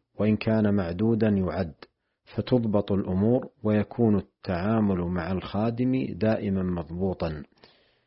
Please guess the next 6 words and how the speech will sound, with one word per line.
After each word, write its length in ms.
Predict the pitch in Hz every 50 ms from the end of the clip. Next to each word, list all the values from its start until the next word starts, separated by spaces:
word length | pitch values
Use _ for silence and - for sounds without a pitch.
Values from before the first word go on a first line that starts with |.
| _ _ _ _
قوله: 420 | - 127 139 139 139 123 120 120
"كراهية 1040 | - - 110 107 107 104 98 92 87 101 117 123 120 113 101 - - 98 98 95 - - 107
أن 100 | 104 101
يتعودوا 760 | 98 95 - - 92 92 113 120 117 113 110 98 98 92 85
خلق 580 | - - - - 120 120 110 98 - - 90 90 - - -
سوء"، 400 | 98 95 - 98 107 120 135